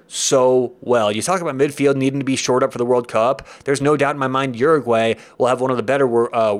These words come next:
uh, midfields in the entire tournament. So, again, Betancourt, Valverde stack up to be very, very good midfield.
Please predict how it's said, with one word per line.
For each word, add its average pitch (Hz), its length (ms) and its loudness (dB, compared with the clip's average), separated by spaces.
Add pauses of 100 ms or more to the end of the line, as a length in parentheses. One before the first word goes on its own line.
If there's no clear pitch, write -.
uh, 104 320 -2 (140)
midfields 113 720 -2 (440)
in 131 100 -4
the 123 80 -2
entire 110 320 -4
tournament. 92 400 -8
So, 123 520 2 (300)
again, 127 420 -2 (340)
Betancourt, 156 720 0
Valverde 135 720 4
stack 143 360 -2
up 135 120 0
to 135 60 -12
be 131 100 0
very, 120 220 2
very 117 240 2
good 113 220 -2
midfield. 107 600 -2